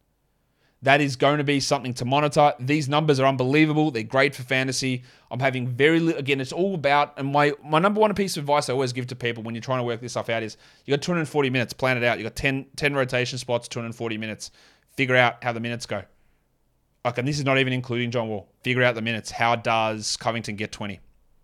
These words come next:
He, when he probably, he probably needs twenty-four, to be honest, to be a twelve-team must. How does he get 'em? And you look at it and go, "I don't know if I can." I think that's what you'll find. 'Cause I do it.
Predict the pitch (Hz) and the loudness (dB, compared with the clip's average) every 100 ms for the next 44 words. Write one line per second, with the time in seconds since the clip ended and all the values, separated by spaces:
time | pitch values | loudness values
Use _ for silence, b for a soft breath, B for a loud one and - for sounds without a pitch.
0 | _ - 117 120 123 123 156 160 180 - | _ -10 -10 -6 -4 -2 2 2 0 0
1 | 160 160 135 127 - 131 120 120 113 104 | 2 2 2 0 -2 -6 -4 -6 -6 -6
2 | 107 110 107 110 110 107 b b - 110 | -8 -8 -10 -8 -6 -8 b b -10 -6
3 | - 113 117 117 107 101 - - - _ | -2 -4 -4 -6 -6 -8 -10 -18 -20 _
4 | - 131 135 120 110 117 110 - _ _ | 2 6 6 2 -2 -4 -4 -10 _ _
5 | _ _ _ _ _ _ _ 135 135 131 | _ _ _ _ _ _ _ -2 0 0
6 | 147 135 127 120 120 - _ - 110 135 | 0 0 -2 -4 -6 -8 _ -12 -10 -10
7 | 127 117 107 - 117 107 - _ _ _ | -10 -10 -12 -4 -4 -4 -8 _ _ _
8 | _ _ _ - - 147 127 - 107 107 | _ _ _ -12 -6 -6 -6 -6 -8 -6
9 | - 113 - - 127 - 135 135 | -6 -8 -8 -4 4 4 6 2